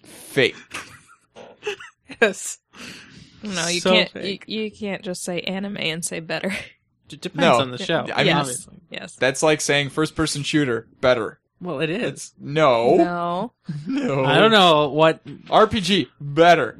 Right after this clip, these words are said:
Speaker 2: Uh,
Speaker 1: I can make. Come on, Chris Thomas was trying to make an R P G.
Speaker 2: I know.
Speaker 1: If he had, if he had succeeded, would it have been better?
Speaker 2: We would have cried.
Speaker 1: Yeah. Why did I actually put money into
Speaker 2: Did
Speaker 1: that?
Speaker 2: you?
Speaker 1: Well, I, i-, if it had succeeded, I would have, 'cause I pledged money.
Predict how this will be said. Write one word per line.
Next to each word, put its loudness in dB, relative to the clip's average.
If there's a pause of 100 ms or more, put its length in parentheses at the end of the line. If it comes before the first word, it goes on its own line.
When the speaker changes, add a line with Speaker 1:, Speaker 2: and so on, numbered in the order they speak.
(160)
Speaker 2:
Uh, -2
Speaker 1:
I 6
can 0
make. 0 (220)
Come 0
on, 0
Chris -6
Thomas -4
was -14
trying -6
to -10
make -8
an -8
R -4
P -14
G. -10
Speaker 2:
I -8
know. -12
Speaker 1:
If -4
he -4
had, 2
if -4
he -4
had -2
succeeded, -8
would -2
it -4
have -4
been 2
better? 4
Speaker 2:
We -2
would 2
have -10
cried. -14 (100)
Speaker 1:
Yeah. -8 (520)
Why -16
did -8
I 0 (420)
actually 0
put -4
money 0
into -4
Speaker 2:
Did -2
Speaker 1:
that? 0
Speaker 2:
you? 0 (100)
Speaker 1:
Well, 4
I, 0 (240)
i-, 2 (100)
if 0
it 0
had 2
succeeded, -4
I 2
would 0
have, -4 (220)
'cause -6
I 0
pledged -4
money. 0